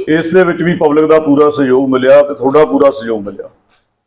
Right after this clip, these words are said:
ਕਿਉਂਕਿ ਜਿਹੜੀਆਂ ਫੋਟੋਆਂ ਅਸੀਂ, ਅਹ, ਸਾਰੇ ਗਰੁੱਪਾਂ ਦੇ ਵਿੱਚ ਪਾਈਆਂ ਸੀ, ਲਗਭਗ ਸਾਰੇ ਸਾਡੇ ਪੰਜਾਬ ਦੇ ਵਿੱਚ ਗਈਆਂ। ਤੇ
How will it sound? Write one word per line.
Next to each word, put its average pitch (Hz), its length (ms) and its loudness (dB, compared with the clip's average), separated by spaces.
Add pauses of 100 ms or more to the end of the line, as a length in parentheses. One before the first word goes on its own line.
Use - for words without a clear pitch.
(540)
ਕਿਉਂਕਿ 160 220 0
ਜਿਹੜੀਆਂ 160 300 -2
ਫੋਟੋਆਂ 156 460 2
ਅਸੀਂ, 147 140 0
ਅਹ, 139 760 -4 (300)
ਸਾਰੇ 143 280 4
ਗਰੁੱਪਾਂ 143 340 0
ਦੇ 160 60 -2
ਵਿੱਚ 151 160 -4
ਪਾਈਆਂ 143 360 2
ਸੀ, 139 60 0
ਲਗਭਗ 123 540 -4
ਸਾਰੇ 131 320 -2 (220)
ਸਾਡੇ 131 240 -2
ਪੰਜਾਬ 120 340 -2
ਦੇ 135 100 0
ਵਿੱਚ 127 120 -2
ਗਈਆਂ। 117 520 -4 (1080)
ਤੇ 151 400 0